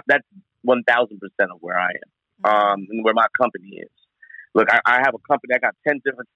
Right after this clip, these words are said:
Speaker 1: trainers that work for me right now. That
Speaker 2: So
Speaker 1: ain't,
Speaker 2: what's,
Speaker 1: that
Speaker 2: what's
Speaker 1: wasn't
Speaker 2: the
Speaker 1: like
Speaker 2: name
Speaker 1: that
Speaker 2: of
Speaker 1: a
Speaker 2: your
Speaker 1: cou-
Speaker 2: company? Let everybody know the name of your company and where they can
Speaker 1: My
Speaker 2: find
Speaker 1: name
Speaker 2: it.
Speaker 1: of my company, the name of my company is Brooklyn Strength, Brooklyn Strength Limited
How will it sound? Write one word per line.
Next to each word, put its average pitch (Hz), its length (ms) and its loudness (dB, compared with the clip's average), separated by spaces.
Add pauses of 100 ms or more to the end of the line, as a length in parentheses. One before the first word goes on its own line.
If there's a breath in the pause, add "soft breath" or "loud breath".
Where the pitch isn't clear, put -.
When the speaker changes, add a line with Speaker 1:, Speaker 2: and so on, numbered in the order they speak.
(220)
Speaker 1:
trainers 135 280 0
that 123 140 2
work 135 160 2
for 123 60 -12
me 131 120 0
right 131 180 2
now. 131 260 4 (360)
That 80 100 0
Speaker 2:
So 110 40 0
Speaker 1:
ain't, 107 60 2
Speaker 2:
what's, 117 180 0
Speaker 1:
that 98 140 2
Speaker 2:
what's - 40 2
Speaker 1:
wasn't - 160 2
Speaker 2:
the - 60 2
Speaker 1:
like 135 140 4
Speaker 2:
name 240 60 -2
Speaker 1:
that - 100 4
Speaker 2:
of 233 40 -2
Speaker 1:
a 226 40 -2
Speaker 2:
your 220 80 2
Speaker 1:
cou- - 60 4
Speaker 2:
company? 202 360 -4
Let 185 180 -2
everybody 190 340 -4
know 180 140 -6
the 175 100 -8
name 175 160 -8
of 170 120 -8
your 156 100 -8
company 165 460 -18 (100)
and 160 260 -4
where 180 200 -4
they 170 120 -6
can 170 160 -10
Speaker 1:
My 143 140 6
Speaker 2:
find 160 100 -2
Speaker 1:
name 185 140 4
Speaker 2:
it. 185 40 0
Speaker 1:
of 180 60 -4
my 160 180 4
company, 160 340 -4 (240)
the 135 100 -10
name 170 140 0
of 165 40 2
my 156 180 6
company 147 260 0
is 123 120 -4
Brooklyn 139 320 0 (100)
Strength, 135 240 2 (140)
Brooklyn 135 300 0
Strength 127 260 2
Limited 131 220 0